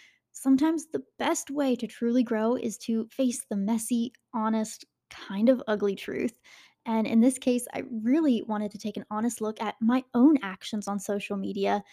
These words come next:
to see what made me hit the unfollow button on businesses and brands using social media to grow their businesses. And I'm doing this in hopes that we can have a conversation about it and use it to help you create stronger,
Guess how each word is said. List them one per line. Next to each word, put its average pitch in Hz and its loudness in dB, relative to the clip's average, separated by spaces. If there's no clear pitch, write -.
to - -4
see 247 2
what 359 2
made 403 -2
me 392 0
hit 262 2
the 262 -2
unfollow 233 4
button 202 -2
on 202 -4
businesses 226 -2
and 190 -4
brands 202 -4
using 277 6
social 277 2
media 262 8
to 247 -4
grow 240 -2
their 240 0
businesses. 220 -4
And 254 6
I'm 247 6
doing 285 10
this 254 4
in 233 -2
hopes 226 -4
that - -10
we 294 2
can 320 -6
have 240 -6
a 247 -2
conversation 226 -2
about 208 -2
it 208 -2
and 208 -4
use 233 0
it - -12
to 233 -8
help 226 -6
you 233 2
create 214 -2
stronger, 262 2